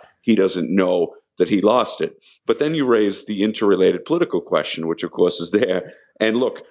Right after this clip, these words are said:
we've had indictments so far, none as serious as this, but they haven't made a dent in his support in the Republican, uh, primary.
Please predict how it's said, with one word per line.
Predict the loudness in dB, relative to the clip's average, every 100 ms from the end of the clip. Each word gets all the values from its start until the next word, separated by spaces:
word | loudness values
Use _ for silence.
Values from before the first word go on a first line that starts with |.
| _ -6
we've | -4
had | 0 0
indictments | 0 0 -2 -6 -4
so | -4
far, | 0 0 0
none | -2 -4
as | -6 -6
serious | -6 -4 -2 -4 -8
as | -8
this, | 0 0 0 -6 _ _ -4
but | -2
they | 0
haven't | 0 0 2
made | 2 2
a |
dent | -2 -2 -4 -4 -8 -12 -8
in | -4
his | 0 0 0
support | -4 2 2 2
in |
the | 0
Republican, | -2 0 0 0 -2 -4 -6 _ _
uh, | -2 0
primary. | 0 0 0 0 0